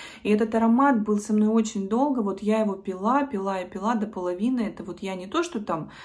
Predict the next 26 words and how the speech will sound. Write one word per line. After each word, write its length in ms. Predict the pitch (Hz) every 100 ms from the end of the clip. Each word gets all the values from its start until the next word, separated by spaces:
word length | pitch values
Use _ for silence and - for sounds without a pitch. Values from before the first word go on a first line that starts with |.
| - - _ - - 208
периодически 640 | 208 208 196 - - 165
к 80 | -
нему 120 | 160
подходила. 440 | - - 175 170
Нет, 280 | 175 202 175
это 200 | 190 220
вот 200 | 208 202
результат 680 | 170 175 180 185 202 277 277
моего 300 | 196 180 208
запоя. 440 | 214 214 190 170
Сколько 420 | 160 - 240 233 208
он 200 | 202 202
со 160 | -
мной 180 | 202 196
был, 200 | 190 196
я 100 | 185
так 240 | 190 185
не 80 | 202
вспомню, 560 | 202 - 302 349 311 196
но 160 | 202 214
довольно 600 | - 196 202 220 240 254
долго 400 | 208 175 - 180
я 180 | 190
с 140 | 185 -
ним 120 | 175
проходила. 680 | 185 196 214 220 311 240